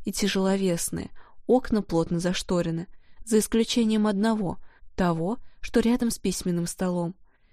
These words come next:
Свет из него падал на полированную поверхность, подчеркивая рисунок дерева, и скользил дальше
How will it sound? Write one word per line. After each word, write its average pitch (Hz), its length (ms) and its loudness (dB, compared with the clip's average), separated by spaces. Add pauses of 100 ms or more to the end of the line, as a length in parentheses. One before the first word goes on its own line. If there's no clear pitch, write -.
(140)
Свет 262 360 4
из 202 120 0
него 185 260 2
падал 226 420 0 (260)
на 247 100 2
полированную 208 720 4
поверхность, 196 720 0 (300)
подчеркивая 190 800 0
рисунок 175 480 0
дерева, 180 460 0 (300)
и 214 60 4
скользил 175 480 4
дальше 220 460 2